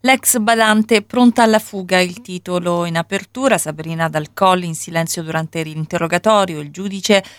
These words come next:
convalida il fermo e la lascia in carcere. Indizi sufficienti, poteva scappare,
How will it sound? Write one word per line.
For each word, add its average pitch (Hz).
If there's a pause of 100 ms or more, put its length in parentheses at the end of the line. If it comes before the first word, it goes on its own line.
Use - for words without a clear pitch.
(200)
convalida 220
il 202
fermo 165
e 165
la 165
lascia 170
in 170
carcere. 151
Indizi 151
sufficienti, 208
poteva 202
scappare, 175